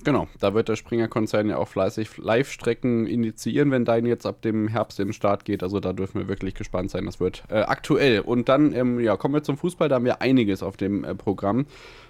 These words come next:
Ähm, allerdings in vielerlei Hinsicht, sowohl positiv als auch negativ. Wir starten mit, äh, Besonderheiten, die uns beim <laughs> Zweitligaspiel Kaiserslautern gegen Arminia Bielefeld aufgefallen sind.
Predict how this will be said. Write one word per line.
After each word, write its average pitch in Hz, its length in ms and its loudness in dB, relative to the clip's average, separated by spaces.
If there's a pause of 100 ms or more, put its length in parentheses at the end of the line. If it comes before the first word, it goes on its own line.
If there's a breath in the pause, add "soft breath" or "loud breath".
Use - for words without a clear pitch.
(140 loud breath)
Ähm, 104 400 0
allerdings 120 540 0
in 113 340 -2
vielerlei 107 420 0
Hinsicht, 101 340 0
sowohl 95 240 -2
positiv 104 480 -4
als - 160 -6
auch 98 100 -6
negativ. 120 540 -2
Wir 104 100 0
starten 107 420 -2
mit, 117 200 -2
äh, 87 100 -4
Besonderheiten, 117 720 -2
die 107 100 -2
uns 107 160 -2
beim 104 400 0 (180)
<laughs> - 180 -8
Zweitligaspiel 107 720 -2
Kaiserslautern 117 680 0
gegen 107 240 -4
Arminia 104 300 0
Bielefeld 92 400 -2
aufgefallen - 540 -4
sind. 135 220 0